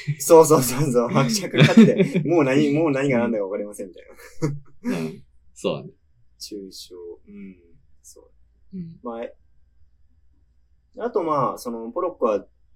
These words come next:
Speaker 1: 絵を絵として扱う。
Speaker 2: うん。
Speaker 1: ちゅ-、えっと、か-、まあ、その、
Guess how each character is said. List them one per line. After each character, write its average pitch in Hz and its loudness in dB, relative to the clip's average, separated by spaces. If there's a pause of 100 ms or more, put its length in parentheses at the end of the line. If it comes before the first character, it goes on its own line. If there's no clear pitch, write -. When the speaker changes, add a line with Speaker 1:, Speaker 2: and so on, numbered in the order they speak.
Speaker 1:
絵 226 6
を 156 4
絵 143 -2
と 135 -4
し - -12
て 80 -10
扱 - -16
う。 147 -14 (920)
Speaker 2:
う 113 -6
ん。 95 -6 (540)
Speaker 1:
ち - -10
ゅ-、 190 -4
え 120 -4
っ - -12
と、 92 -6 (3000)
か-、 - -20 (440)
ま 120 -4
あ、 - -20
そ - -18
の、 95 -18